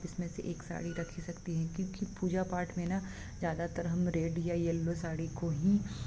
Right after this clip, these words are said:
रखते हैं, क्योंकि शुभ माना जाता है red साड़ी। तो आप इस तरह की साड़ी पहन के करवा चौथ में ना जा-, जितना भी celebrity को देखिए, सब रेड साड़ी में ही नज़र आएंगी आपको करवा चौथ में। करवा चौथ का बहुत ज़्यादा क्रेज रहता है, खासकर celebrity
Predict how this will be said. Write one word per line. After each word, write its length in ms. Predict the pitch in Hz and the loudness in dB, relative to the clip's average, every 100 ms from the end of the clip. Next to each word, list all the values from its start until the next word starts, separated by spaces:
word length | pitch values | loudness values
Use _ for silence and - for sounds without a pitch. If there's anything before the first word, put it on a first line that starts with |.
| - - | -6 2
रखते 420 | 170 165 - - | 4 4 2 2
हैं, 180 | 175 175 | 4 4
क्योंकि 400 | 202 190 202 190 | 2 2 2 2
शुभ 300 | 190 190 180 | 0 0 4
माना 320 | 175 170 165 | 4 4 4
जाता 300 | 165 160 165 | 4 2 2
है 180 | 156 160 | 2 2
red 360 | 160 165 165 165 - - | 2 2 0 -2 -4 -4
साड़ी। 300 | 175 170 185 196 - - - | -2 0 0 -2 -6 -4 -2
तो 60 | |
आप 260 | - 170 160 | 2 2 2
इस 140 | - | 2
तरह 160 | - 180 | 2 4
की 120 | 185 | 2
साड़ी 340 | 175 170 180 | 2 4 4
पहन 520 | 175 - - 151 175 185 | 4 2 4 6 6 8
के 100 | 196 | 8
करवा 300 | 180 180 180 | 8 8 8
चौथ 200 | 190 185 | 8 6
में 80 | 190 | 6
ना 80 | 196 | 6
जा-, 380 | 202 190 - - | 6 6 6 8
जितना 340 | 180 - 190 | 8 10 10
भी 120 | 190 | 10
celebrity 600 | 202 190 180 - - 190 | 10 10 10 10 10 10
को 80 | 190 | 10
देखिए, 440 | 180 175 165 190 185 | 12 10 10 10 10
सब 360 | - 220 196 - - - - 175 | 12 12 12 10 8 10 10 12
रेड 260 | 180 185 | 12 12
साड़ी 340 | 165 175 170 175 | 12 12 12 12
में 140 | 175 | 10
ही 140 | 170 | 10
नज़र 360 | 180 170 165 165 | 10 10 10 10
आएंगी 340 | 160 165 165 | 10 8 8
आपको 280 | 160 160 175 | 8 6 4
करवा 320 | 170 170 156 | 6 8 8
चौथ 200 | 156 151 - | 6 4 4
में। 140 | 180 175 | 2 4
करवा 280 | 180 180 202 | 4 4 4
चौथ 200 | 202 196 | 4 4
का 160 | - | 4
बहुत 340 | 190 170 165 165 | 2 4 4 4
ज़्यादा 260 | 160 160 | 2 2
क्रेज 440 | 160 - 165 170 175 | 0 0 2 4 4
रहता 280 | 165 175 | 2 2
है, 100 | 175 | 0
खासकर 380 | 175 - 185 190 | 0 0 0 0
celebrity 520 | 185 - 165 165 190 | -2 0 0 2 2